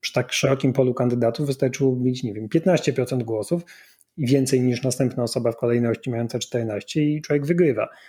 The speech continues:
To nie jest sprawiedliwe, to nie jest demokratyczne, więc ja w ogóle jestem zwolennikiem każdej zmiany, która ma, która jest odejściem od takiego zwykłego nu-, systemu, y, first past the post, czyli tego, który panuje w większości stanów i, i w Anglii.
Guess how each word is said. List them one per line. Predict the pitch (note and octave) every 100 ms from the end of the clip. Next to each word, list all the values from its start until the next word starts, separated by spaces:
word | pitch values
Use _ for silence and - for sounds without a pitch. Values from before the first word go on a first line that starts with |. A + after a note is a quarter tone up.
| _ _
To | -
nie | C#3 B2+
jest | A#2
sprawiedliwe, | - A#2+ A2+ G#2+ G#2+ C3+
to | C#3
nie | B2
jest | A#2+
demokratyczne, | A2+ A2 G#2+ A#2+ - - C3+
więc | C3+ C3
ja | C3+
w |
ogóle | F#3 G#3 D3+
jestem | C#3 C3+
zwolennikiem | B2 B2+ B2 B2 B2+
każdej | A#2+ C#3+ C#3 B2+ A#2+ _ _ _ _
zmiany, | - A2+ B2 A#2 B2+
która | B2+ - A#2+ A#2+
ma, | A#2+ A#2 A2+ - _ _ _
która | -
jest | C3
odejściem | E3 C#3 D3+ C#3+ B2
od | A#2 -
takiego | B2+ B2+ A#2+ A#2 A#2 C3+ C#3 - -
zwykłego | D3+ B2+ C3 - C3+ C3 B2
nu-, | B2+ B2+ _ _ -
systemu, | - C3 - B2 B2 A#2+ - - - _ -
y, | A#2+ A2+ C#3
first | - A#2+ -
past | A#2+ A2 -
the |
post, | G#2+ A2+ A2 -
czyli | - A#2 A#2
tego, | A#2 A2+
który | A2 A#2
panuje | A#2 A#2 A2+
w | G#2+ - A2 G#2+
większości | G#2+ A#2 - G#2+ -
stanów | - A#2 A2+ A2
i, | A2 G#2 G2+ A2
i | A2+
w | G#2+
Anglii. | A2 G#2+ -